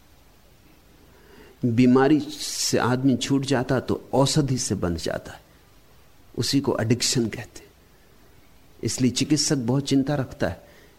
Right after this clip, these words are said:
कि जैसी बीमारी जाए जल्दी से औषधि भी बंद करनी चाहिए, नहीं तो फिर औषधि की गुलामी शुरू हो जाती। मंत्र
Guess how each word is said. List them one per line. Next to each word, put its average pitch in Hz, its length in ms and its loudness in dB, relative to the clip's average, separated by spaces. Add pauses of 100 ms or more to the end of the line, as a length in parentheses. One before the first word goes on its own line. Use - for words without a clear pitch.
(200)
कि 117 80 2
जैसी 139 340 4
बीमारी 139 420 4
जाए 139 280 2
जल्दी 127 380 2
से 120 220 -2
औषधि 123 540 0
भी 123 260 0 (560)
बंद 123 240 2
करनी 113 320 -2
चाहिए, 92 360 -8 (1900)
नहीं 160 340 8
तो 220 140 2
फिर 202 240 4 (240)
औषधि 170 460 2
की 139 160 0
गुलामी 117 400 2
शुरू 110 300 -2
हो 101 140 -2
जाती। - 340 -14 (4000)
मंत्र 139 500 4